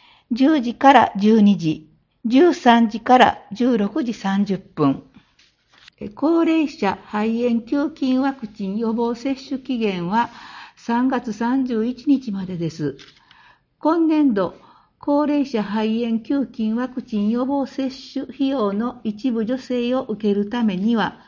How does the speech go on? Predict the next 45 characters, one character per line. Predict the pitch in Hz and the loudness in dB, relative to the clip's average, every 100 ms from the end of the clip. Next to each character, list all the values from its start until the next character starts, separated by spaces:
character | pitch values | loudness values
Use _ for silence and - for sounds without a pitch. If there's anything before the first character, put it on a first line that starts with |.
| - - _ | -20 -20 _
三 | - 240 277 | -4 0 2
月 | 277 254 | 0 -4
三 | 202 226 240 226 | -4 -2 0 0
十 | 214 220 | 0 -2
一 | 220 247 | -4 -2
日 | 233 233 185 156 | -2 -2 -6 -8
水 | - - 254 247 | -8 -4 0 0
曜 | 247 247 | 0 0
ま | 214 175 | 0 0
で | 202 220 - - | -2 -2 -8 -20
接 | - 269 262 | -6 -4 -4
種 | - 214 | -2 0
を | 190 | 0
受 | 185 | 0
け | 185 | 0
る | 180 | -2
必 | 180 - 214 | -4 -10 -2
要 | 214 208 | 0 0
が | 269 - | 0 -2
あ | 185 | -4
り | 180 | -4
ま | 180 | -4
す。 | - 160 147 - _ _ _ _ _ _ _ | -6 -6 -6 -8 _ _ _ _ _ _ _
接 | - 277 | 0 0
種 | 277 - 220 | 0 -2 -2
を | |
希 | 202 208 | -2 -4
望 | 185 180 | -2 -2
す | 175 208 | -2 -2
る | 208 | 0
場 | 220 214 | 0 0
合 | 190 170 | 0 -2
は、 | 214 240 240 _ _ _ _ _ _ _ _ _ _ _ | -2 -2 -4 _ _ _ _ _ _ _ _ _ _ _
協 | _ 277 285 | _ 0 0
力 | 277 269 - - | 0 -2 -4 -4
医 | 247 | 0
療 | 262 262 | 0 -2
機 | 269 262 | -4 -2
関 | 208 180 185 | -2 0 0
に | 233 233 | 0 0
事 | 226 | -2
前 | 233 247 240 | 0 0 0
予 | 254 | 0
約 | 240 202 185 | 0 -2 -6
し、 | 170 233 240 - _ | -6 -4 -6 -8 _